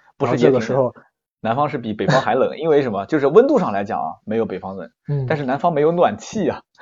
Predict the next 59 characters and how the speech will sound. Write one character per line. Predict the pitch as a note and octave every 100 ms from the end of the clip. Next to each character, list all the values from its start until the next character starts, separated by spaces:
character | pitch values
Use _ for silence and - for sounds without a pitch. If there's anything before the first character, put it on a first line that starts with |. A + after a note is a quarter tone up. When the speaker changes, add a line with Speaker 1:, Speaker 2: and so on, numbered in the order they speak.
| -
Speaker 1:
<laughs> | D#3 - - C#3+ -
南 | C#3+
方 | - E3+
没 | D#3+
有 | F3
暖 | E3+ -
气。 | - F3 - - _ _ -
Speaker 2:
<laughs> | - - - -
对， | - D3+
Speaker 1:
所 | D3
以 | G#3+ - - - - D3+
Speaker 2:
有 | C#3+
人 | E3
说 | F#3+ G#3 G#3 - - _ _
北 | - C#3+
方 | F3 A3
人 | G3+
不 | F#3+
怕 | - G3+
冷， | C3+ B2
完 | D3+
全 | G#3
是 | F#3+
因 | F#3 F#3+
为 | F#3
装 | F#3+ G#3
备 | A3+
好。 | F3+ - - - F3+ -
<laughs> | C#3 - _
Speaker 1:
对， | E3+ C#3+
对， | A2+ A2+ G#2 - -
就 | - G#3+
是 | G3+
它 | -
是 | A3 A3+
这 |
样 | B3 D#3+
子 | G#2
的， | E2+ -
北 | C3 A2+
方 | C#3 G3 G3
它， | F#3
我 | C3 B2 A#2 -
去 | - -
过 | C#3+
几 | A2+ G2+
次 | C3+
之 | B2+
后 | C3
发 | B2+
现 | B2+ C3
啊， | G2+
它 | - F3+
是 | F#3 C#3+ - _
户 | - A#3+
外 | A3 D#3 - _
和 | - B2+ D3
室 | - G#3+
内 | G#3 F3 -